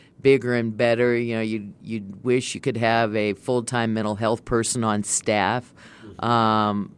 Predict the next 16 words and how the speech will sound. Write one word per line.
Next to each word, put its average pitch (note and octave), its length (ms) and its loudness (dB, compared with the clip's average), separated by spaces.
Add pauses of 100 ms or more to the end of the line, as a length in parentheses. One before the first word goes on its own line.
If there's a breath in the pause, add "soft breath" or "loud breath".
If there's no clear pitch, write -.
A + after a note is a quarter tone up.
with A2 440 2
everything A2 440 0
that's G#2+ 180 -4
going A2+ 300 -4
on G#2+ 240 -2
now, A2 300 0
you'd G#2+ 260 -2
love A2 280 0
to A#2+ 60 -2
have G#2+ 240 -2
somebody A2+ 400 -2
full-time A2 580 -2
with G#2+ 140 -4
nutrition A#2 640 -2
in A#2 160 0
there. A2+ 340 0